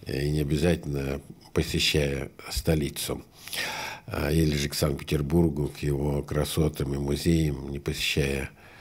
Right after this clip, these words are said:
Санкт-Петербург. Но лучше всё-таки, чтобы наши школьники как через тексты, так и через непосредственные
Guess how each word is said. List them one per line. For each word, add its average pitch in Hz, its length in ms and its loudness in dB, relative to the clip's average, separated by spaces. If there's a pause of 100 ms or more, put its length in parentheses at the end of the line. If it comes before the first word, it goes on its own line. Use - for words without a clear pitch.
(100)
Санкт-Петербург. 73 840 -2
Но 87 160 4
лучше 120 240 4
всё-таки, 80 720 0 (880)
чтобы 80 760 2
наши 85 360 2
школьники 73 880 0
как 87 220 2
через 80 360 2
тексты, 127 520 0 (580)
так 104 260 2
и 85 80 2
через 90 340 4
непосредственные 82 1120 2